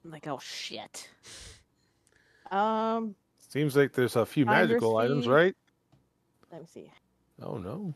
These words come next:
Speaker 1: A few magical items. Well, t-, whatever items are yours that was stolen that you can see, go ahead and take 'em. But as far as the gold goes, let me see.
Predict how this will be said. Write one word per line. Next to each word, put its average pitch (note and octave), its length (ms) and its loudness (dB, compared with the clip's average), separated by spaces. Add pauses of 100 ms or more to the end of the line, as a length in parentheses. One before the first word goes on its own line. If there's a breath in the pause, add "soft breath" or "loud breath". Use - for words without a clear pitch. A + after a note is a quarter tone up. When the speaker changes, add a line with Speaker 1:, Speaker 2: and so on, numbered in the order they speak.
Speaker 1:
A F#3+ 100 2
few F#3+ 220 -2
magical E3+ 440 0
items. A3 440 2
Well, C4 360 10
t-, D#3 220 -6
whatever C4 380 6
items G3 640 6
are D#3+ 160 4
yours D3+ 640 4
that D3 220 2
was D3 140 -4
stolen C3+ 640 0
that D3 120 2
you C#3+ 100 0
can C#3+ 100 -8
see, C#3 200 -6
go C#3 80 2
ahead C#3 100 2
and C3+ 100 -8
take C#3+ 260 -2
'em. C#3 160 -2
But D#3 80 4
as D#3+ 120 2
far G3 200 8
as B3 120 4
the F3 120 2
gold D#3+ 420 4
goes, C3 360 0
let D#3 100 -2
me C#3+ 100 -4
see. C3+ 420 -2